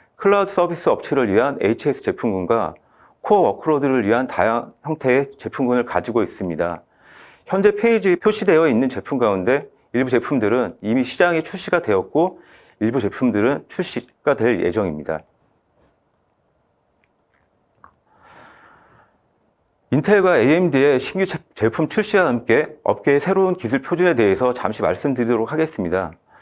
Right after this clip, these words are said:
먼저 프로세서 부분입니다. 인텔과 에이엠디의 차세대 프로세서 제품군이 출시되었습니다.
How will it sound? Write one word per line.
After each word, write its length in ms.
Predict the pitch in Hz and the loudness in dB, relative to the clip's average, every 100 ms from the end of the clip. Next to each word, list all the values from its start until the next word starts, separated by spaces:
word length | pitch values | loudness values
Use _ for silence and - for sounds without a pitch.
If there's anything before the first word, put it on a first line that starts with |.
| - - - | -20 -20 -6
먼저 320 | - 110 139 143 | 0 2 2 2
프로세서 440 | 233 226 - 87 | -2 -2 -2 -2
부분입니다. 640 | - 107 113 90 92 98 80 _ _ _ _ - _ - | -2 -2 0 0 0 -2 -6 _ _ _ _ -20 _ -4
인텔과 500 | 147 175 196 180 165 | -2 2 4 4 4
에이엠디의 440 | 107 143 156 151 151 | 4 2 2 2 0
차세대 380 | 196 202 180 | -2 0 0
프로세서 400 | 175 - 220 180 | 0 -2 -2 -4
제품군이 720 | 170 107 - 135 117 127 123 | -4 -6 -2 0 2 2 0
출시되었습니다. 960 | - 170 - 147 110 104 87 98 87 - | -4 -12 -2 0 0 -2 0 0 0 -6